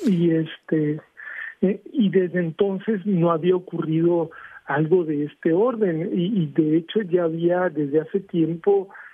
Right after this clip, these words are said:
el líder de Hezbollah había advertido que si Israel realizaba un, un ataque de, fuera de esos límites, dentro de Beirut, por ejemplo, que eso no era aceptable y que no,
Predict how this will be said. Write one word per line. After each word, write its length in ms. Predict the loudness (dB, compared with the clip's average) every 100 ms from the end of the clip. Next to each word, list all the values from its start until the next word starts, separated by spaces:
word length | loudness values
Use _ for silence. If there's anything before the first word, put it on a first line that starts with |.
| _
el 140 | -6 -2
líder 320 | 0 0 0
de 120 | -2
Hezbollah 480 | -2 0 -2 0 0
había 240 | 0 0
advertido 640 | 2 0 -4 -6 0 0 0 _
que 280 | 0 2 0 -10 -16 -16 -16 -2
si 300 | 0 2 2
Israel 720 | 2 0 0 0 2 2 0
realizaba 680 | 0 -2 -2 -4 -2 2 2
un, 360 | 0 -2 -2 -4 -14 -18 -4
un 160 | 0 2
ataque 500 | 2 0 -2 -2 -6
de, 240 | 0 -2 -2 -10 -14 0
fuera 460 | 2 2 2 0
de 180 | 0 -2
esos 260 | 0 0 -2
límites, 640 | -4 -4 -4 -2 -2 0
dentro 560 | 0 2 0 -2 0 2
de 120 | 2
Beirut, 380 | -2 -4 -6 -2
por 160 | -2 -2
ejemplo, 560 | -6 -12 -12 -2 -2 -2 -18 -18 -4
que 80 | -2
eso 180 | 0 0
no 280 | 0 0 2
era 360 | 2 0 -2 -4
aceptable 720 | -6 -4 -10 -8 -8 -2 -2
y 60 | 0
que 120 | 0
no, 300 | 0 -2 -4